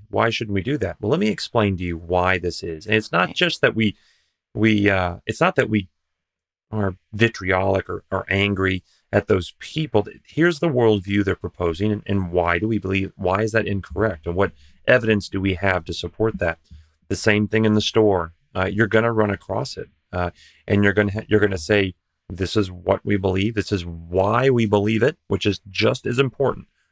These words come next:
Speaker 1: This is why we believe what we say to be true. And why is that? How is that incongruent with what we're seeing? And so we talked about in the first episode, how do we prepare our children?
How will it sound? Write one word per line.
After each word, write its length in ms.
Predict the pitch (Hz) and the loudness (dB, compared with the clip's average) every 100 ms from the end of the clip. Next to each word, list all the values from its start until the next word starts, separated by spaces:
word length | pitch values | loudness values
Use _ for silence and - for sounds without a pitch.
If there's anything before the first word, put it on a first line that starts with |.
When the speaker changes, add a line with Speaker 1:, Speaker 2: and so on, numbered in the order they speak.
| - | -4
Speaker 1:
This 160 | 95 | -2
is 120 | 98 | 0
why 480 | 90 87 90 107 120 | -2 0 2 2 2
we 140 | 120 117 | 0 2
believe 640 | 104 101 104 95 85 - _ _ _ | 2 2 0 -2 -6 -12 _ _ _
what 240 | - 107 - | 2 2 4
we 120 | 104 | -2
say 200 | - 101 | 2 2
to 80 | 95 | 2
be 140 | 92 | -4
true. 440 | - 165 156 104 101 _ _ _ _ _ | -2 2 4 2 -2 _ _ _ _ _
And 300 | - 107 101 | 0 2 0
why 280 | 104 101 113 | 0 2 2
is 140 | 113 107 | 2 0
that? 160 | 101 - | -2 0
How 160 | 127 120 | 0 2
is 80 | |
that 160 | 110 107 | 0 0
incongruent 680 | 110 110 104 92 98 98 - | -2 -2 -2 0 0 0 -4
with 140 | 90 | -6
what 160 | 92 - | -6 -4
we're 80 | 87 | -8
seeing? 480 | - 117 98 82 80 _ _ | -6 -4 -4 -6 -10 _ _
And 140 | 98 | -2
so 100 | 104 | 2
we 100 | 98 | 2
talked 240 | 101 101 87 | 2 -2 0
about 200 | 92 90 | -4 -4
in 40 | |
the 200 | 95 92 _ | -6 -8 _
first 240 | 147 139 | 2 2
episode, 440 | 92 - - 92 82 - | 0 -4 -4 -2 -4 -2
how 180 | 98 104 | 0 0
do 60 | 101 | 0
we 80 | 101 | -2
prepare 320 | 92 98 92 | -4 -2 -2
our 60 | 87 | 0
children? 380 | - 92 87 | -2 -4 -4